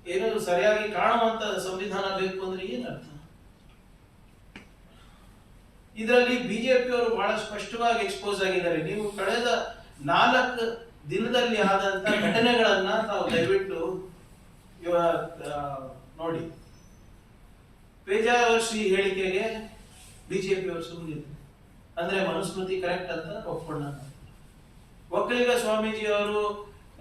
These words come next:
ಆ, ಭಾರತೀಯ ನಾಗರಿಕರಿಗೆ, ಕೆಲವು ಭಾರತೀಯ ನಾಗರಿಕರಿಗೆ ನೀವು ಓಟಿನ ಹಕ್ಕು ತಗೋ-, ಕಸ್ಕೋಬೇಕು ಅಂತ ಹೇಳಿದಾಗ ಅದನ್ನ ನಾವು ಸಮರ್ಥನೆ ಮಾಡ್ತೀವಿ. ಅಂದ್ರೆ ಅವ್ರಿಗೆ ಸಮಾನತೆ ಇಲ್ಲ. ಮತ್ತೆ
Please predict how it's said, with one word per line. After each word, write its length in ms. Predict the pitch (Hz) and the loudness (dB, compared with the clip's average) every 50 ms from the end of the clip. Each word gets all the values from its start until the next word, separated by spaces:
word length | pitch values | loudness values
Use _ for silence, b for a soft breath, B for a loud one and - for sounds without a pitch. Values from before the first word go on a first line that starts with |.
| 175 180 | 2 4
ಆ, 340 | 185 185 180 180 180 180 | 6 8 8 8 6 6
ಭಾರತೀಯ 540 | 180 175 180 202 208 208 - 226 220 208 208 208 208 202 196 190 - - - - - - - - - - - 156 | 4 4 2 2 2 2 0 0 4 4 6 6 6 4 2 2 0 -4 -6 -12 -18 -20 -20 -20 -20 -18 -10 -2
ನಾಗರಿಕರಿಗೆ, 1080 | 156 165 180 202 208 226 240 233 226 220 214 202 196 202 202 196 196 190 185 - - - | 2 4 6 6 6 6 4 2 2 2 2 2 2 2 2 2 2 0 -2 -4 -4 -2
ಕೆಲವು 300 | 190 190 220 220 208 185 | 0 0 2 4 4 2
ಭಾರತೀಯ 380 | 180 185 196 190 190 - 190 | 2 2 0 0 0 -2 -2
ನಾಗರಿಕರಿಗೆ 920 | 180 175 180 180 175 180 180 175 170 170 170 170 196 247 - - - - - - - - - | 0 2 2 0 0 0 -4 -4 -6 -6 -6 -4 -4 -6 -6 -8 -12 -16 -20 -20 -20 -16 -12
ನೀವು 180 | 196 175 180 175 | -8 -6 -4 -2
ಓಟಿನ 340 | 185 202 - 214 208 175 | -2 -2 -2 -2 -2 -2
ಹಕ್ಕು 260 | 180 180 170 - - - | -2 -4 -4 -8 -8 -6
ತಗೋ-, 800 | 185 185 190 - - 208 180 185 180 175 170 170 165 165 165 | -4 -2 -2 0 0 0 2 4 4 6 4 4 2 0 -2
ಕಸ್ಕೋಬೇಕು 580 | 165 170 165 - 220 220 214 208 190 185 190 196 | -2 -4 -4 -2 -4 -4 -2 -4 -4 -6 -6 -8
ಅಂತ 140 | 190 185 - | -8 -6 -4
ಹೇಳಿದಾಗ 380 | 170 175 175 175 175 175 175 180 180 175 175 - - 160 | -4 -2 -2 -2 -2 -4 -6 -6 -10 -12 -14 -14 -14 -10
ಅದನ್ನ 180 | 156 165 175 180 | -8 -6 -6 -6
ನಾವು 200 | 180 175 175 170 | -6 -6 -6 -6
ಸಮರ್ಥನೆ 540 | 175 170 165 160 160 160 160 151 147 143 | -6 -8 -8 -6 -8 -8 -8 -8 -10 -10
ಮಾಡ್ತೀವಿ. 340 | 143 143 - - - - - - - - - - - - - - - - - - - | -12 -14 -14 -16 -18 -18 -20 -20 -20 -20 -20 -20 -20 -20 -20 -20 -20 -20 -14 -10 -6
ಅಂದ್ರೆ 180 | 165 175 190 | -4 -2 0
ಅವ್ರಿಗೆ 240 | 175 175 175 170 170 | 2 2 0 0 -2
ಸಮಾನತೆ 460 | 175 165 170 170 175 175 175 - 170 | -6 -8 -8 -8 -8 -8 -8 -10 -10
ಇಲ್ಲ. 220 | 170 165 160 160 160 156 156 156 - 156 - - - - - - - - - - - - - - - - - - - - - - - - - - - - | -10 -10 -10 -10 -10 -10 -12 -10 -10 -10 -10 -10 -12 -16 -18 -20 -20 -20 -20 -20 -20 -20 -20 -20 -20 -18 -16 -16 -14 -14 -16 -18 -20 -20 -20 -20 -2 4
ಮತ್ತೆ 600 | - 233 233 240 247 233 226 233 - - - - | 4 6 6 6 6 6 6 6 6 2 0 -4